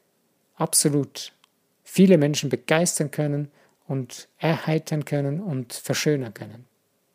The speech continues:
Musik ist Geschmackssache, ob es dein Geschmack ist oder nicht, lassen wir mal stehen.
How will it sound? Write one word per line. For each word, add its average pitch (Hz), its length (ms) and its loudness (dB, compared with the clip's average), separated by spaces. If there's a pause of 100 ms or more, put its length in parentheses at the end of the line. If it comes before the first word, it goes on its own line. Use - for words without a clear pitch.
(1200)
Musik 156 280 2
ist 170 120 -2
Geschmackssache, 156 560 -2
ob 131 60 2
es 131 120 0
dein 131 140 0
Geschmack 123 340 -4
ist - 160 -6
oder 127 140 -6
nicht, 135 300 -6
lassen 135 220 -2
wir 127 60 -2
mal 123 160 -4
stehen. 131 320 -2